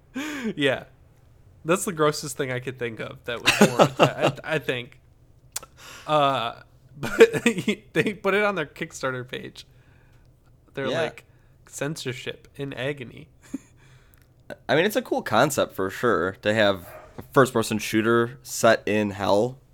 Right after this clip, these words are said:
Speaker 2: I mean, it's not quite Doom, which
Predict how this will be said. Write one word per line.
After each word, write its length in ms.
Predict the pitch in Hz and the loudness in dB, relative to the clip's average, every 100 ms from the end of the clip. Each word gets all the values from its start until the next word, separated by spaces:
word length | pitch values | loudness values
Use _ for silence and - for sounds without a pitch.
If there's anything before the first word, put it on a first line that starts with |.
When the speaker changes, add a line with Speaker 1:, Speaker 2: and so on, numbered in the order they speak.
| _ _ _ _ | _ _ _ _
Speaker 2:
I 120 | - 117 | -2 2
mean, 260 | 120 117 | 4 2
it's 160 | 113 - | -2 2
not 220 | 143 147 | 4 4
quite 280 | - 131 92 | 6 4 4
Doom, 520 | 113 120 95 101 110 | 4 4 2 -2 -2
which 400 | 101 98 - - | -4 -4 -10 -14